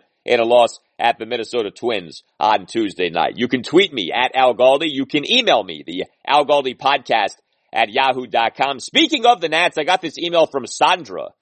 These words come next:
on Tuesday night. Uh, she writes, "Galdi, I continue to love both podcasts." Ah, thank you. Yes, the Al Galdi podcast and the Nats Chat podcast.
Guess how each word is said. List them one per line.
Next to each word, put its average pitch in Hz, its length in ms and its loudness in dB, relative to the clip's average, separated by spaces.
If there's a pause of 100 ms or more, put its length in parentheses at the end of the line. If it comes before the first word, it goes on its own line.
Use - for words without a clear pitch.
(260)
on 104 500 2
Tuesday 101 400 -4
night. 92 360 -2 (280)
Uh, 101 140 6
she - 160 -4
writes, 139 280 2
"Galdi, 151 380 2
I 139 120 2
continue 202 500 -4
to 165 140 0
love 156 400 2
both 226 300 2
podcasts." 92 680 -2
Ah, 120 160 2
thank 147 300 0
you. 85 100 -8
Yes, 113 240 0
the 98 140 -2
Al 110 140 6
Galdi 113 340 2
podcast 113 600 0
and 113 380 -4
the 113 60 -2
Nats 160 240 -2
Chat - 340 -4
podcast. 80 520 -4